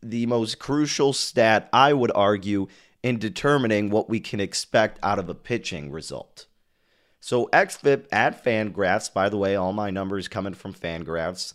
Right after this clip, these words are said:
amazing site for baseball. So X fip is expected fielding independent of pitching. And what it means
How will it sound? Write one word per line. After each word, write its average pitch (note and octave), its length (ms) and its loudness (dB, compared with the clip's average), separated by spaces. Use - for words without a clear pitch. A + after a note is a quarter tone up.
amazing F#2 560 -6
site F#2 340 -4
for D2+ 120 -14
baseball. D2+ 640 -6
So G#2+ 280 -2
X - 260 4
fip A2 360 0
is G2+ 160 -4
expected D3 600 -2
fielding A#2+ 520 -2
independent A2 680 -4
of F2 200 -12
pitching. D#2+ 400 -10
And D2 120 -10
what F#2+ 140 0
it F#2 120 -6
means A#2+ 400 -2